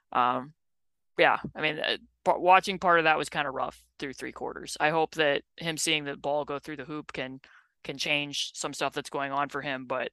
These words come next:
um, I, I felt that it extended to areas beyond just his shot last night. Um, so that, that kinda does act as a bridge for my sit, which is we do have to talk about the defense, which currently ranks twenty-seventh in the N B A.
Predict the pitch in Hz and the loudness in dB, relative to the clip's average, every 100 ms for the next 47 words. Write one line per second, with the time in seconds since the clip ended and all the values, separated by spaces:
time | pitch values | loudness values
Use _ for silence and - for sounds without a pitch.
0 | - - 69 - - _ _ - 160 165 | -6 -4 -4 -8 -20 _ _ 4 6 8
1 | 170 165 175 175 175 156 143 - - 147 | 8 8 8 6 6 0 -2 -4 0 0
2 | 139 135 156 127 127 127 127 139 123 123 | 0 -4 -2 -2 -4 -6 -8 -8 -6 -6
3 | 127 131 - 151 - 127 - - - - | -8 -12 -12 -8 -6 -4 -4 -4 -4 -6
4 | - - - - - - - - 160 160 | -8 -10 -14 -18 -18 -20 -14 2 6 6
5 | 139 - 233 233 247 254 202 247 254 240 | 4 6 8 12 12 10 8 8 8 6
6 | 240 226 202 190 190 185 175 175 180 - | 8 8 10 8 6 0 -2 0 0 2
7 | 160 170 165 - 151 - 160 - 160 147 | 6 8 8 4 2 2 0 4 4 4
8 | - - _ _ _ _ _ _ _ 185 | 0 -6 _ _ _ _ _ _ _ 4
9 | 208 240 240 220 208 185 180 170 160 156 | 8 10 10 8 6 6 8 4 4 0
10 | 151 156 147 156 - 165 156 156 156 147 | 0 -2 -2 -6 -2 0 2 2 2 0
11 | - 151 151 151 143 139 143 139 139 135 | -4 -4 -2 0 -2 -2 -6 -6 -6 -6
12 | 131 131 | -4 -4